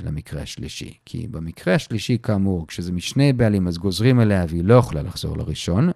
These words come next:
ואילו במקרה השני דייקנו מתוך המשנה, שגם כשזה משני בעלים,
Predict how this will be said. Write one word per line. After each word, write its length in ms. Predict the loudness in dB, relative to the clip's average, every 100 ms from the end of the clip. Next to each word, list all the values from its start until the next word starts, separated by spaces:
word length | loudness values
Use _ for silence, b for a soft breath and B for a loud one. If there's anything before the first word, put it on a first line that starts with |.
| -2
ואילו 240 | 4 6
במקרה 420 | 6 4 0 2 2
השני 340 | 2 0 0
דייקנו 480 | 2 4 4 2 0
מתוך 340 | 2 2 2
המשנה, 640 | 2 0 -2 0 2 2
שגם 400 | 0 -2 0 2
כשזה 240 | 0 0 0
משני 380 | 0 0 0 2
בעלים, 500 | 2 2 2 2